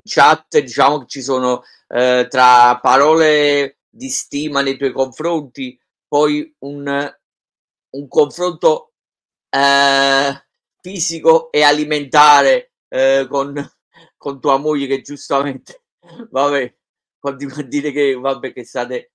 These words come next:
lavorando attualmente sulla, sulla forza.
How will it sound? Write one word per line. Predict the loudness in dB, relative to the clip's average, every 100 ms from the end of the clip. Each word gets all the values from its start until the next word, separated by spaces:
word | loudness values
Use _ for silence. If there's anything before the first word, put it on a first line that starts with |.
| _
lavorando | -4 -2 -2 -2 -4 -6
attualmente | -6 -6 -6 -6 -8 -10
sulla, | -6 -4 -4 -8
sulla | -10 -8 -6
forza. | -6 -8 -10 -6 -6 -6